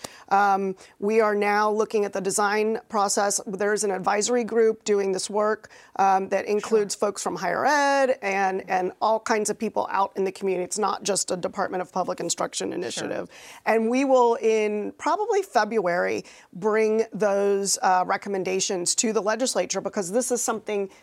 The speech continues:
Speaker 1: that does sit in statute and will need to be changed by the legislature.
Speaker 2: Sure. Now, the legislature, of course, kicking off in January,
Speaker 1: Yes.
Speaker 2: February, uh, this year for the long session, some changes over there.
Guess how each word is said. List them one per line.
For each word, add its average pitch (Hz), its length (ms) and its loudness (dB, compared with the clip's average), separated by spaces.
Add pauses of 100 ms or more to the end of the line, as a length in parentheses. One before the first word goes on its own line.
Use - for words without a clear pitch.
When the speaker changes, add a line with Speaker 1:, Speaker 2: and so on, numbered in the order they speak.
Speaker 1:
that 208 180 -6
does 202 320 0
sit - 220 -2
in 196 100 -2
statute 196 640 -2
and 196 180 -2
will 196 160 0
need 190 220 -2
to 226 100 -6
be 185 120 -6
changed 175 500 -4
by 135 160 -4
the 113 100 -8
legislature. - 460 -8
Speaker 2:
Sure. 185 320 -4
Now, 165 160 -4
the 165 60 -4
legislature, 175 560 -4
of - 80 -14
course, 185 200 -4
kicking 175 300 -10
off 160 180 -2
in 170 220 -10
January, 175 520 -2
Speaker 1:
Yes. 165 80 -8
Speaker 2:
February, 170 500 2 (340)
uh, 170 160 2
this 175 300 -2
year 185 120 0
for 180 120 -8
the 156 100 -2
long 185 300 0
session, 180 400 -4
some 156 140 -12
changes 220 440 -2
over 202 180 0
there. 196 320 0